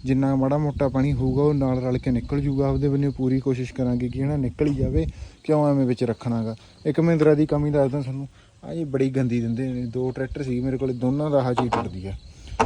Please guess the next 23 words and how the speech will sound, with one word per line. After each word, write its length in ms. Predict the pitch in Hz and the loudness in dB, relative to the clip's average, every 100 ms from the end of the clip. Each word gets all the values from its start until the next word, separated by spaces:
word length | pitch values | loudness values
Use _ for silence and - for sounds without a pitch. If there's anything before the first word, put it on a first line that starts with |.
| - 147 | -2 -6
ਇਹ 80 | 151 | -4
ਵੀ 100 | 139 | -4
ਟੁੱਚ 260 | 139 127 127 | -2 0 2
ਲਵਾਉਣ 300 | 123 117 113 | 2 2 2
ਵਾਲੀ 180 | 120 | 2
ਆ, 60 | 117 | 0
ਖੋਲ 240 | - 123 | 0 -2
ਕੇ 100 | 123 | 0
ਟਾਈਮ 220 | 113 113 113 | -2 0 0
ਨਹੀਂ 120 | 117 | 0
ਲੱਗਦਾ, 260 | 113 110 | 0 -2
ਕਰਦੇ 360 | 113 113 104 110 | -2 -2 -2 -4
ਤਾਂ 80 | 113 | -2
ਵੀ 140 | 117 | -2
ਅੱਜ 120 | 104 | -2
ਹੱਲ 220 | 107 113 113 | -4 -4 -6
ਪੱਕਾ 320 | 113 - 117 | -8 -6 -6
ਕੰਮ 220 | 113 117 - - - | -4 -6 -10 -20 -4
ਕਰ 160 | 127 127 | 0 2
ਹੀ 80 | |
ਦਿੰਨੇ 280 | 117 98 104 | 0 0 -2
ਆ 60 | 104 | -4
ਇਹ। 60 | - | -6